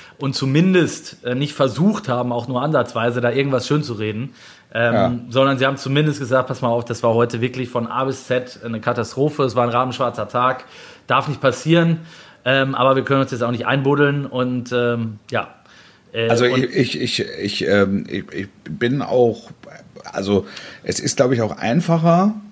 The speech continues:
Speaker 2: ähm, äh, für jemanden, der in sportlicher Verantwortung steht, mit einem Ergebnis umzugehen, wo einfach alles, äh, nur noch besser werden kann. Also w-, wenn du jetzt nicht,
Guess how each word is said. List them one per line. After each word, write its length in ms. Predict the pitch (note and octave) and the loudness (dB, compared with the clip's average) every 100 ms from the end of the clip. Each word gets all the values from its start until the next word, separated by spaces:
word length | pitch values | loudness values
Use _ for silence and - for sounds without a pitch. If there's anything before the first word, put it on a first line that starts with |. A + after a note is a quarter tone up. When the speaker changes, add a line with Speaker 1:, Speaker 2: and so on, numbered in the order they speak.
| - | -10
Speaker 2:
ähm, 720 | - A#2 A2+ G#2+ G#2 F#2+ C#2 - | -2 0 4 4 4 2 -4 -8
äh, 340 | D#2 D2 C#2 - | -12 -10 -10 -8
für 220 | - G#2 | 0 2
jemanden, 340 | G2+ G#2+ F#2 | 2 0 0
der 120 | G2 | 0
in 60 | F#2 | -2
sportlicher 420 | - G#2 A#2 G#2 | 0 0 4 2
Verantwortung 580 | G2+ - A#2+ A#2+ B2+ C3 | 2 0 0 0 0 0
steht, 520 | - A2+ B2 C3+ - - | 0 2 2 2 -4 -10
mit 320 | E2 G#2 G#2 | -4 -4 -4
einem 440 | - F#2 G#2 G#2 - | -6 0 0 0 -2
Ergebnis 840 | G2 G2+ G#2+ A2 A2+ G#2+ - - - | -4 -2 -4 -2 -4 -4 -10 -10 -6
umzugehen, 760 | A#2+ C3 A#2 G2+ A2+ B2 F2+ | -4 -2 -2 0 0 2 0
wo 220 | G2+ G#2+ G2 | 2 2 2
einfach 460 | G2 G#2 G#2 - - | -2 -4 -6 -8 -2
alles, 580 | A#2 A#2+ D2+ - - - - - - - | 0 2 0 -4 -6 -12 -20 -18 -14 -10
äh, 20 | |
nur 200 | G#2 G2+ | -2 2
noch 140 | F#2+ F#2 | 2 2
besser 360 | G2+ F2+ F#2 | 2 2 2
werden 300 | E2 D#2+ C2+ | 0 -2 -4
kann. 300 | B1+ C#2 C2 - - - - - - - | -8 -8 -10 -14 -20 -20 -20 -20 -20 -6
Also 440 | F2 F2+ F#2 F2 - | -2 0 0 -2 -6
w-, 160 | C#2 | -6
wenn 180 | F2+ G2 | -2 0
du 100 | G2+ | 2
jetzt 240 | G#2 G2+ A2+ | 2 0 -2
nicht, 240 | A2 A2 | -2 -4